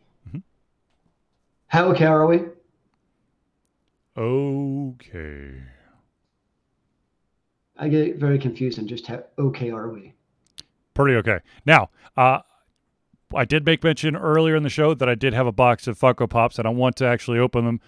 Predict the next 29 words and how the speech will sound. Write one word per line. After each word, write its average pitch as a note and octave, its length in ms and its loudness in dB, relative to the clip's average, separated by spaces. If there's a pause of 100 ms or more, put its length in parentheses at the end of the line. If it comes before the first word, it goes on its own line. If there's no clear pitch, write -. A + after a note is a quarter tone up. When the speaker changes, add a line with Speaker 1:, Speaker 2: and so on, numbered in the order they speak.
(120)
Speaker 1:
for C3 320 4
everyone A#2+ 560 4
so A#2+ 160 -6
that A#2 120 -2
they A#2+ 120 0
can E3+ 160 6
Speaker 2:
Ooh. D4 600 4 (240)
Speaker 1:
see. C3+ 220 -8
So B2+ 260 2
hold B2+ 140 4
on, A#2 60 4
I'm A2 100 -2
gonna A2+ 140 -2
grab A#2 160 2
the C3 80 -4
box. A#2+ 280 0 (1900)
Okay. D#3 480 -12 (1000)
Just - 180 2
because D#3+ 300 2
I C#3+ 120 4
have D#3 120 4
to D3 60 -6
go D#3 180 2
with, C#3+ 180 2
like, B2 280 0 (280)
you C#3 100 -2
know, A2 240 0 (380)
the D#3 80 -2
slightly D#3+ 640 0